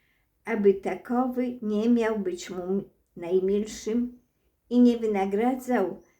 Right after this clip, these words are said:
najdostateczniej oziębłości i niedbalstwa,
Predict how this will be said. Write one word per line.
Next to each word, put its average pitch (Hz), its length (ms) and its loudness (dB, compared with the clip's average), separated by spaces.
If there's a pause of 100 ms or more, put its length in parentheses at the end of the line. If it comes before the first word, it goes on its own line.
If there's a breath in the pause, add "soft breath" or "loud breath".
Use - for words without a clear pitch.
(120)
najdostateczniej 214 1500 -2 (100)
oziębłości 196 1080 -2
i 214 80 0
niedbalstwa, 190 1000 0